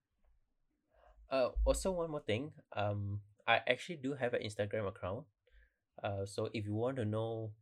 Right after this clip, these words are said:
more or you want to put some comments about my content, about my reasons or points, you know, I, I want to hear your thoughts. So please do follow me on L D A T P O D,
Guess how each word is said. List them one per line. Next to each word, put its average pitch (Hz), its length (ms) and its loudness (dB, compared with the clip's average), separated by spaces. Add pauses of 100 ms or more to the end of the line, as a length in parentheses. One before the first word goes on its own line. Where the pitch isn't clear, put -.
more 110 320 2
or 101 80 6
you 101 80 2
want 113 100 0
to 110 200 -6
put 127 120 -4
some 98 160 -4
comments 101 400 2
about 85 280 -2 (340)
my 101 500 6 (180)
content, 98 460 0 (160)
about 101 320 0
my 107 120 4
reasons 101 520 0
or 85 320 0
points, 101 460 2 (680)
you 117 80 -6
know, 113 180 -4 (300)
I, 156 220 10
I - 60 2
want 208 160 2
to 170 80 4
hear 147 220 2
your 120 180 4
thoughts. - 440 -2 (300)
So 117 320 -2 (140)
please 180 400 -8 (640)
do 135 160 0
follow 120 320 2
me 123 160 -2
on 95 220 2 (480)
L 143 180 10
D 139 380 0
A 123 140 2
T 120 600 -6
P - 180 -4
O 113 120 2
D, 110 260 -2